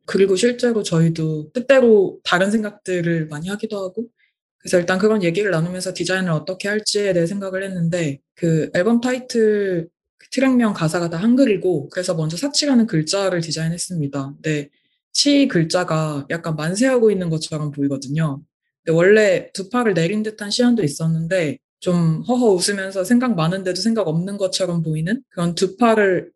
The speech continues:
들고 있는 치 글자가 좋다고 재영님과 제가 이제 생각을 했고, 그다음 도형들 중에 뾰족한 원형은 우리가 오래된 문구점에서 파는 상장 스티커 있잖아요. 그냥 스스로한테 뭐 잘했다 약간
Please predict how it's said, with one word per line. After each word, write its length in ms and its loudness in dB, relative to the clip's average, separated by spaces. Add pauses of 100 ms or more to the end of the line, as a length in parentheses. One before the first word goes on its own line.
(180)
들고 300 2
있는 220 0
치 280 0
글자가 480 -2
좋다고 920 -2 (140)
재영님과 800 0
제가 480 -4
이제 320 -8
생각을 380 0
했고, 480 -6
그다음 160 -2
도형들 400 4
중에 240 -6
뾰족한 520 0
원형은 840 -2 (240)
우리가 560 4 (220)
오래된 400 4
문구점에서 640 -2
파는 480 -6
상장 460 -2
스티커 880 2
있잖아요. 640 -2 (160)
그냥 120 4
스스로한테 560 2
뭐 140 0
잘했다 600 -2
약간 420 -4